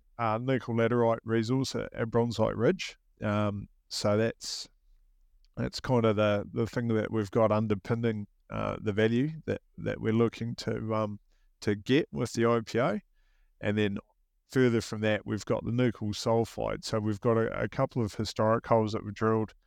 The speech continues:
um, you know, that, that got hits two, two and a half percent nickel, um, back in the day. Of course, they, they weren't followed up. Um,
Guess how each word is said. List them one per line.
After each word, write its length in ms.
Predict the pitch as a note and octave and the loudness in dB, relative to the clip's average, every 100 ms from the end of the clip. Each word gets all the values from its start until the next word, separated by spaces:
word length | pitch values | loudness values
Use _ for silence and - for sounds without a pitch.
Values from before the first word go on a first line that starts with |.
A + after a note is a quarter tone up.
| _ - - | _ -20 -6
um, 400 | G2 G2 F#2+ F#2+ - - - - G#2+ | 0 2 2 -2 -10 -20 -20 -6 2
you 60 | |
know, 140 | G2 G2 | 4 4
that, 220 | G2 - - | 2 0 -2
that 240 | G2+ - | -2 0
got 240 | A2 G#2 - - - | 0 0 -4 -20 -8
hits 460 | - B2+ - - - | -2 -2 -4 -14 -10
two, 420 | - A#2 A2+ A2 G#2+ - | -2 0 2 0 -6 -8
two 220 | - A#2 | -2 0
and 80 | G#2+ | 0
a 40 | |
half 300 | A#2 A2 - | 2 0 0
percent 360 | A#2 - A#2 F#2+ | -6 -2 -2 0
nickel, 540 | A#2+ A#2 - A2 G2 _ - | 0 0 0 -2 -2 _ -8
um, 360 | G#2+ A2 G2+ - _ _ _ _ _ _ _ | -2 -2 -4 -10 _ _ _ _ _ _ _
back 280 | B2+ A#2 - | 4 4 2
in 100 | G#2+ | -4
the 80 | G#2 | -2
day. 460 | A#2 A2+ A2 F#2+ - _ _ | 2 2 2 -2 -8 _ _
Of 80 | - | -12
course, 500 | - A#2+ A2 - - _ _ _ _ _ _ _ _ _ - | -4 -2 -2 -6 -12 _ _ _ _ _ _ _ _ _ -2
they, 220 | A#2+ A#2+ | 2 4
they 280 | B2 A#2 A#2+ | 2 2 2
weren't 240 | A2+ A2 | 2 -4
followed 380 | - A2+ G#2+ G#2 | -2 0 2 4
up. 220 | A2+ G#2+ - _ - | 4 2 -2 _ -8
Um, 460 | G#2 G#2 G2+ G2 | -4 -2 -4 -6